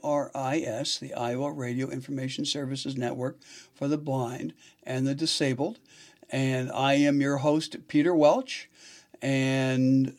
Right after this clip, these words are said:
um, we are reading from the Telegraph Herald today for Wednesday, the eighth of March. All right, um,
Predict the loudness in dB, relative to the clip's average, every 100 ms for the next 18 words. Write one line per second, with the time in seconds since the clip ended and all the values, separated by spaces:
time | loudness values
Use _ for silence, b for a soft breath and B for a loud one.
0 | -4 -2 0 0 4 6 8 6 4 4
1 | 6 6 6 4 2 2 0 0 0 0
2 | 0 B B B _ 0 4 4 6 4
3 | 2 0 2 2 -2 -2 -4 -4 0 2
4 | 4 4 0 -4 -6 -8 -10 _ _ _
5 | b -2 6 6 8 6 4 2 -4 4
6 | 4 4 0 -4 -4 -6 -18 _ _ _
7 | _ _ _ _ _ _ b b _ 12
8 | 12 12 10 4 _ 8 12 12 12 10
9 | 4